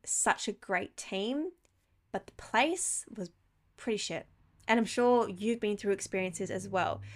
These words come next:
Connection, community, the people around us, it's literally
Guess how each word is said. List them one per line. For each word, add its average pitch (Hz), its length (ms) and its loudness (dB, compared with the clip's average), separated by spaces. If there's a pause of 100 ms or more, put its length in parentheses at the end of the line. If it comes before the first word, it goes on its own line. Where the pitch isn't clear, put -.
(400)
Connection, 254 880 0 (540)
community, 226 1040 2 (240)
the - 100 -4
people 233 640 -2
around 190 540 -4
us, 277 420 0 (1000)
it's 254 180 0
literally 330 540 2